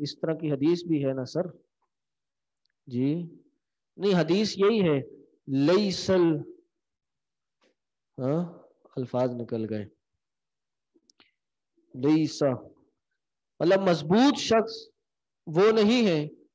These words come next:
कि जिसको गुस्सा आए। और लईस शदीद, जयद, लईस शदीद,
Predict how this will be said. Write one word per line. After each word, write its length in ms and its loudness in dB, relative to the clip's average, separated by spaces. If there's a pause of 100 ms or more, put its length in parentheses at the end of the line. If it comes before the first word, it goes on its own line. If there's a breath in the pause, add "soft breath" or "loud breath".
(120)
कि 60 0
जिसको 360 -2
गुस्सा 480 0
आए। 260 2 (480)
और 360 2
लईस 400 2
शदीद, 840 -2 (140)
जयद, 400 -2 (420)
लईस 340 2
शदीद, 680 0